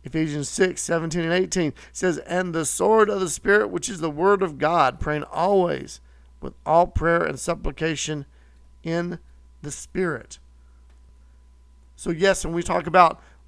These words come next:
going beyond repentance, we're now talking about entering into the warfare that God is waging in the heavenlies that does affect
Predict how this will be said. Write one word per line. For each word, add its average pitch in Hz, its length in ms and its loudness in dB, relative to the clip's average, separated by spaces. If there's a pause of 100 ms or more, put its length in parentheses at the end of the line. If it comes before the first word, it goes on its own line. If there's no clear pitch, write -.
(140)
going 170 280 -2
beyond 160 480 2
repentance, 151 840 -6 (1120)
we're 151 80 -8
now 175 180 0
talking 185 300 -2
about 170 200 0 (100)
entering 156 720 -4 (640)
into 233 500 0
the 208 120 4
warfare 170 880 2 (920)
that 147 260 -2
God 165 340 6
is 139 180 -4
waging 139 760 -4 (960)
in 151 140 -10
the 139 80 -6
heavenlies 123 720 -4 (480)
that 139 380 -6
does 170 400 2 (100)
affect - 680 -8